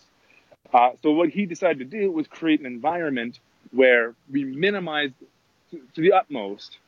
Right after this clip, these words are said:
the sensory input coming in, and he wanted to see what happened. Um, and needless to say, instead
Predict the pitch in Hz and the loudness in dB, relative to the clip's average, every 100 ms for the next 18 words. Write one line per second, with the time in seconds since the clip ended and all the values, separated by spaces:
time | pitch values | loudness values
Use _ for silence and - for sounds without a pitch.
0 | _ 131 170 151 147 143 120 127 - 139 | _ -4 -2 2 4 2 2 -6 -4 -2
1 | 123 120 127 208 240 _ _ _ _ _ | 0 2 0 0 -4 _ _ _ _ _
2 | _ - 147 160 156 143 - 139 135 170 | _ -2 4 4 4 0 4 4 4 0
3 | - 92 _ _ _ _ - 131 139 - | -4 -16 _ _ _ _ 2 2 2 -8
4 | _ 165 170 170 160 165 233 202 143 - | _ -10 -8 -10 -12 -10 -8 -10 -8 -4
5 | 185 160 156 - 151 - - 190 | -2 -2 -4 -10 -10 -6 2 4